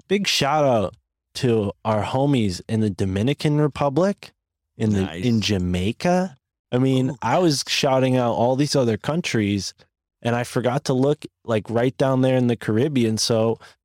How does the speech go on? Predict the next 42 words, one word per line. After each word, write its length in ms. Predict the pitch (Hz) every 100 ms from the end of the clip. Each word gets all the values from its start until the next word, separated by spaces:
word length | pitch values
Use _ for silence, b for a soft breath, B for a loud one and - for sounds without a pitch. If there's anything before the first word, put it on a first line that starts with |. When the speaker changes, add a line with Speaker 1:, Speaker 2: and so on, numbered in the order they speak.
| _
Speaker 1:
you 100 | 123
know, 180 | 110 104
shout 440 | - 131 131 151
out 260 | 156 151 -
to 120 | 123
you 240 | 98 127
guys, 360 | 170 120 120 117
'cause 200 | - 117
there's 180 | 151 175
a 60 |
bunch 340 | 147 104 110 -
of 60 | -
people 320 | 117 113 131
listening 360 | 127 - 139
to 60 | 143
the 80 | 147
show 400 | - 147 143 151
in 200 | - 151
the 100 | 151
Dominican 540 | 139 151 151 147 151
Republic 500 | 151 147 147 147 151 -
and 140 | 143
in 140 | 147 151
Jamaica. 440 | 147 147 180 - 98
I 60 |
didn't 140 | 98 120
even 160 | 131
realize 520 | 135 156 143 98 92 -
that. 280 | 92 90 -
Mexico, 840 | 76 107 - - - 143 143 147 123
we 140 | 113
got 180 | 107 104
people 300 | - 117 107
in 200 | 95 90 -
Egypt, 640 | 120 127 139 139 135 -
we 140 | 113
got 200 | 104 98 -
people 400 | 113 104 113 98
in 300 | 95 92 90
France, 600 | - 120 131 143 135 123
we 100 | 123
got 300 | 123 104